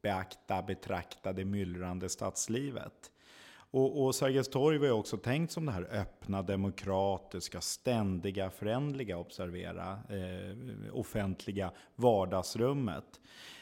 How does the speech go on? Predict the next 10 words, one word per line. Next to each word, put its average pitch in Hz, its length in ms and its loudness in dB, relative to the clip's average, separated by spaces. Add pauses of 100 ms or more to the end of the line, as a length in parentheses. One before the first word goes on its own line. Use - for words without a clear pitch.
(140)
Eh, 92 720 0
och, 127 400 -2
och 123 60 2
man 123 140 2
kan 131 120 0
ju 123 60 2
också 113 200 -4
säga 113 420 2
att, - 220 -8
eh, 110 80 0